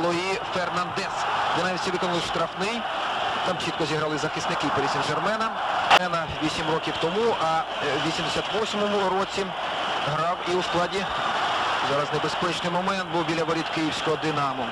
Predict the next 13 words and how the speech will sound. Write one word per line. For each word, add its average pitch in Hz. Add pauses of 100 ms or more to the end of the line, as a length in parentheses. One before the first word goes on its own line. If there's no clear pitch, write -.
(920)
Грав 208 (180)
і 233
у 240
збірній 185 (1700)
Франції 175 (380)
епізоду. 156 (460)
Дуже 208
небезпечний 175
момент 165
був 156 (180)
біля 160
воріт 160
київського 156